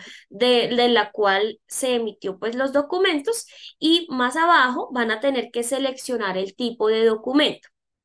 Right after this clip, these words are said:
Entonces, en este caso van a ser, eh, documentos de educación superior, por ejemplo,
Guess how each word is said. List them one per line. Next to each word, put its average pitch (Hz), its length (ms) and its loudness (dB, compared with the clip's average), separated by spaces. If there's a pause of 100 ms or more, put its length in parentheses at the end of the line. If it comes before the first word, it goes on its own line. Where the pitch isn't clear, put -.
(760)
Entonces, 240 560 -6
en 415 180 -6
este 415 240 -4
caso 269 580 2
van 202 220 -4
a 202 80 -8
ser, 214 460 -2
eh, 214 180 -4
documentos 262 720 0
de 294 60 2
educación 247 560 -4
superior, 277 600 0
por 240 160 2
ejemplo, 269 540 2